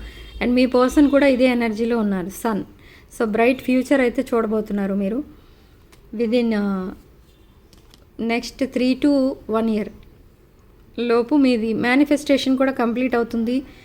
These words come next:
ఫుల్ఫిల్ అవుతాయి మీ డ్రీమ్స్ అన్నీ and ఒక న్యూ బ్రైట్ ఫ్యూచర్ అయితే చూడబోతున్నారు. But ఇప్పుడు మీరు స్లీప్‌లెస్ నైట్స్ అయితే, ఆ, చూస్తున్నారు, ఆ, and మీ పర్సన్ కూడా సేమ్ ఎనర్జీలో ఉన్నారు.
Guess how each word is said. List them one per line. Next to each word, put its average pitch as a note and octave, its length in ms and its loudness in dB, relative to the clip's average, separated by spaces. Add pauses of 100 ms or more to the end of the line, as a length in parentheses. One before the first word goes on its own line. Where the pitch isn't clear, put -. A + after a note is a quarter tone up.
(260)
ఫుల్ఫిల్ C4 400 0
అవుతాయి A#3+ 280 0
మీ A#3 100 0
డ్రీమ్స్ A3+ 400 0
అన్నీ G#3 320 -2 (160)
and G3+ 100 -2
ఒక G3+ 180 -2 (320)
న్యూ C4 280 4
బ్రైట్ A3+ 420 0
ఫ్యూచర్ A#3 440 -2
అయితే G#3+ 280 -4
చూడబోతున్నారు. F#3 640 -4 (440)
But A3+ 160 0
ఇప్పుడు D4 640 4 (800)
మీరు A3+ 180 -4
స్లీప్‌లెస్ C#4 640 0
నైట్స్ A#3+ 320 0
అయితే, A#3 640 0
ఆ, G3 240 -2 (140)
చూస్తున్నారు, G#3 500 -4 (220)
ఆ, F#3+ 240 -6
and G3 140 -4
మీ F#3+ 120 -2
పర్సన్ A3+ 440 0
కూడా B3+ 180 -2
సేమ్ G#3+ 400 0 (480)
ఎనర్జీలో A3 480 -2
ఉన్నారు. G3 420 0